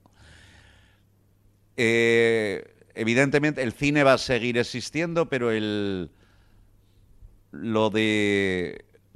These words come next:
las salas, o sea, yo creo que esa ruina no la va a levantar,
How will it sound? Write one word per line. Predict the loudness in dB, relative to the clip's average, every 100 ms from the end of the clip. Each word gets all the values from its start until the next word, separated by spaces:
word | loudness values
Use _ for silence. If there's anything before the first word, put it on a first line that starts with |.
| -20 _ _ _ -20 -18 -18 -20 -20 _
las | -10 -6 -6
salas, | 0 4 6 6 4 2 -6
o | -8
sea, | -4 0 2 2 0
yo | 0 -4 -4
creo | -4 -4
que | -4
esa | -4 -2
ruina | 0 -2 0 -2
no | -2 -2
la | 0 0
va | 0 0
a | -2
levantar, | -2 -4 -4 -4 -2 -2